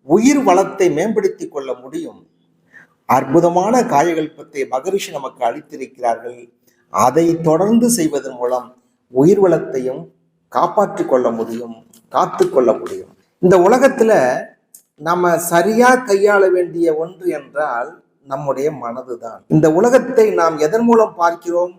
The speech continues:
நம் மனதின் மூலம் பார்க்கிறோம். இந்த உலகத்திற்கு நாம் கொண்டு வந்திருக்கின்ற ஆயுதம் எது? நம்முடைய மனது. உலகத்தில் நடப்பதை நாம் மனதால் தான் உணர்கிறோம், புரிந்து கொள்கிறோம், செயல்படுகிறோம். இந்த மனதை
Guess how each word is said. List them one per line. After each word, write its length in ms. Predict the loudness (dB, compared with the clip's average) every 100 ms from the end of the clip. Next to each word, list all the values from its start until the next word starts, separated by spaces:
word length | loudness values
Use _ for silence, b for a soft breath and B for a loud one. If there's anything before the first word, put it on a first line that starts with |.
| _ _ _ _
நம் 180 | -8 -4 -2
மனதின் 400 | 0 0 -2 0
மூலம் 320 | -2 -2 -4
பார்க்கிறோம். 560 | -8 -8 -12 -14 -16 _ _ _ _ b b b _
இந்த 160 | 2 4
உலகத்திற்கு 600 | 2 2 0 -2 -2 0
நாம் 220 | 0 0
கொண்டு 260 | -2 0 0
வந்திருக்கின்ற 580 | 2 2 0 -4 -4 -4
ஆயுதம் 520 | -2 -2 -2 -2 -4
எது? 220 | 0 0 -2 -6 _ _ _
நம்முடைய 500 | -12 -8 -6 -4 -6
மனது. 560 | -8 -12 -16 -18 -20 _ 0
உலகத்தில் 580 | 4 4 4 2 2
நடப்பதை 560 | 2 2 0 -2 -4 -2
நாம் 220 | -2 -6
மனதால் 460 | -6 -8 -4 -4 -2
தான் 220 | -4 -6
உணர்கிறோம், 640 | -10 -14 -14 -16 -16 -16 -20 _ _ _
புரிந்து 340 | 2 4 4
கொள்கிறோம், 680 | 0 0 0 2 2 -2 -10 -6 0
செயல்படுகிறோம். 760 | 0 0 -2 -2 -4 -8 -10 _ _ _ _ B B B B -2
இந்த 340 | 0 2 2
மனதை 760 | 0 -2 0 0 0 -2 -10